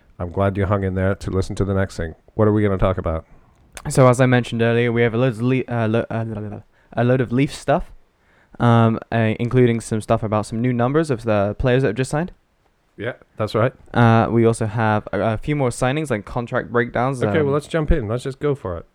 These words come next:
Speaker 1: Talk,
Speaker 2: Okay,
Speaker 1: talk
Speaker 2: yeah,
Speaker 1: to,
Speaker 2: let's go.
Speaker 1: let's talk about new numbers.
Speaker 2: Oh, you wanna go sh-,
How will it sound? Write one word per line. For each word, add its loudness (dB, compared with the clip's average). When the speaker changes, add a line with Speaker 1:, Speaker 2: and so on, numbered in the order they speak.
Speaker 1:
Talk, 0
Speaker 2:
Okay, 2
Speaker 1:
talk -4
Speaker 2:
yeah, 2
Speaker 1:
to, -8
Speaker 2:
let's -4
go. 2
Speaker 1:
let's -2
talk 0
about 0
new -2
numbers. -2
Speaker 2:
Oh, 8
you 10
wanna 6
go 4
sh-, -2